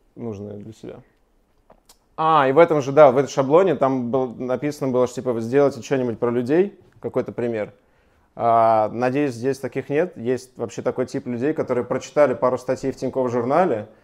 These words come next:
и теперь они за столом, типа, ну, самые умные, и поэтому они никого больше не слушают, и, ну, слушают только себя. Надеюсь, здесь таких нет. Так, са-, ой, блин, фига оранжевый не очень. Ладно.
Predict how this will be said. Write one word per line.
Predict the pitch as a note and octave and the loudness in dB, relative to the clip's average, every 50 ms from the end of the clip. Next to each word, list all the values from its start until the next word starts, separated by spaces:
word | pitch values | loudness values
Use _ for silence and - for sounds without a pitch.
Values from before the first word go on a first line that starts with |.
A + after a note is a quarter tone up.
| _ _ _ - | _ _ _ -12
и | B2 | -8
теперь | A#2 B2 A#2+ - C#3 C3+ | -8 -6 0 2 4 6
они | C3+ C3 C3 C3+ C3 C3+ C3 B2 A#2+ A#2 A2+ | 6 4 4 2 2 2 2 2 2 0 0
за | A#2 A#2+ | -2 -4
столом, | B2 A#2+ - C3+ C3+ C#3 C#3 C3 | -6 -2 0 2 2 4 2 0
типа, | - - - - A#2 G#2+ - | -2 -6 -10 -10 -10 -10 -8
ну, | - C3+ A#2 | -10 -10 -6
самые | - C#3 C3 B2+ B2 B2 | -4 -2 -2 0 2 2
умные, | C#3+ F#3 G#3+ G3 D3 B2 A#2 | 2 2 0 0 -2 -2 -2
и | A2+ | -2
поэтому | - B2 B2+ C3 C3 B2+ B2+ | 0 0 0 0 0 -2 -4
они | B2 B2+ C3 | -2 -2 -4
никого | B2 - B2+ C3 B2 | -2 0 0 0 2
больше | A#2+ B2+ B2 - - C#3 | 2 -2 -4 -4 -6 -8
не | A#2+ | -8
слушают, | - - D#3 F#3+ G3 - - D#3 G#2+ G2+ - - | -4 -2 -2 -2 -2 -4 -6 -6 -6 -6 -8 -8
и, | A2+ A2+ A2+ A2+ A2+ A2+ G#2+ G#2 G#2 G#2 - - | -8 -6 -6 -4 -4 -4 -4 -6 -8 -8 -10 -10
ну, | - A2 F#2+ | -10 -10 -10
слушают | - - C#3+ C3+ - B2+ - | -8 -8 -8 -8 -8 -6 -6
только | B2+ - - | -6 -6 -6
себя. | - B2+ B2 A2+ G#2 F#2 - - _ _ _ _ _ _ _ _ _ _ | -8 -6 -4 -4 -4 -4 -6 -12 _ _ _ _ _ _ _ _ _ _
Надеюсь, | - A2+ A#2 A2 A#2 C3+ D3 D3 B2+ | -8 -6 -6 -4 -2 -2 -2 -2 -4
здесь | A2 G#2+ A#2 B2 B2+ B2+ B2+ - - - - _ _ - | -4 -2 -2 -2 -2 -2 -4 -10 -20 -20 -20 _ _ -18
таких | A2 - B2 A2+ - | -10 -8 -8 -8 -8
нет. | G#2+ G2 - - _ | -8 -10 -10 -12 _
Так, | _ D#3+ D3 C3+ - | _ 2 2 2 0
са-, | - - D#3+ D3 - | -4 -6 -6 -6 -4
ой, | - C#3+ C#3+ C#3+ C3 | -4 -2 0 0 0
блин, | A2+ G#2+ A#2 B2+ C3 B2 | -2 -2 -4 -6 -6 -6
фига | - - A2 A2+ C3 C3+ C3 C3 - - _ _ - | -8 -8 -4 -2 0 0 0 -4 -8 -16 _ _ -10
оранжевый | - C3 A#2+ A#2+ A#2+ A#2+ G#2 A2 A2+ A#2 | -8 -6 -4 -4 -4 -6 -6 -8 -8 -6
не | A#2 A#2 | -6 -6
очень. | A#2 A#2 A2 A2 - G#2+ G2+ G#2 G#2+ - _ _ _ _ | -4 -6 -6 -8 -10 -10 -12 -12 -12 -16 _ _ _ _
Ладно. | - A#2 B2 B2 A2 G#2+ G#2+ G#2+ G#2+ | -8 -2 -2 -2 -2 -2 -6 -10 -12